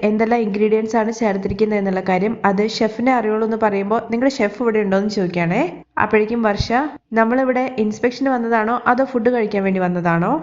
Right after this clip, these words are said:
ഇതിനകത്ത് എന്തൊക്കെയാ ഉള്ളതെന്നുള്ള കാര്യം അറിയണ്ടേ?" എന്നുള്ള കാര്യം ചോദിക്കുമ്പോഴേക്കും, "നീ ഇവിടെ ഷെഫായിട്ടല്ല വന്നിരിക്കുന്നത്, കസ്റ്റമർ ആയിട്ടാണ്. നിങ്ങൾ ഓർഡർ ചെയ്തത് എടുത്തിട്ട് വാ" എന്ന് പറഞ്ഞിട്ട് അവരവിടുന്ന് പറഞ്ഞു ഒഴിക്കുകയാണേ. വേറെ എന്തെങ്കിലും ഓർഡർ ചെയ്യണമെന്ന് ശ്രീകാന്ത് ചോദിക്കുമ്പോൾ, "കഴിച്ചിട്ട് പറയാമെന്ന്" പറയുകയാണേ.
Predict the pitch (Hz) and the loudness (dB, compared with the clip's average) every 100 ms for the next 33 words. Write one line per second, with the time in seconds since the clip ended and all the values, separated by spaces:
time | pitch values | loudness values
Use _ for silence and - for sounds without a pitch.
0 | - _ _ - 208 220 226 226 233 233 | -8 _ _ -2 2 4 2 2 0 0
1 | - 240 254 277 302 277 269 269 269 254 | 2 2 2 2 2 2 0 0 0 0
2 | 262 262 208 202 214 240 240 240 233 226 | 0 0 0 0 0 0 0 0 0 0
3 | 233 220 208 220 214 190 185 254 - 208 | 0 0 0 0 0 0 0 -2 -4 -2
4 | 233 233 226 247 - - - _ _ - | 0 2 2 0 -2 -10 -20 _ _ -2
5 | 233 226 262 240 240 226 214 190 185 185 | 0 2 2 2 0 0 0 0 -2 -2
6 | 190 185 208 330 - - - 233 - 277 | -2 0 0 0 -4 -8 -2 -2 0 -2
7 | 262 208 180 185 175 233 349 - - 233 | 0 0 0 0 0 0 -2 -6 -4 0
8 | 240 254 254 214 233 247 277 247 202 214 | 2 2 2 2 0 -2 -2 -2 -2 0
9 | 214 196 - 220 208 208 214 214 196 202 | 0 0 -2 0 0 0 0 0 0 -2
10 | 202 277 349 214 240 214 185 190 196 185 | 0 -2 -2 -2 0 0 -2 -2 -2 0
11 | 196 185 190 180 202 311 - - _ - | 0 0 -2 -2 -2 -4 -8 -20 _ 0
12 | 240 254 285 285 285 269 247 247 247 254 | 2 4 2 0 0 0 0 -2 -2 -2
13 | 254 254 240 233 233 240 220 214 214 226 | -2 -2 -2 -2 -2 -2 -2 -2 0 0
14 | - 233 220 233 254 233 208 208 208 202 | 0 0 0 -2 0 0 0 -2 0 0
15 | 185 180 190 | 0 -2 -2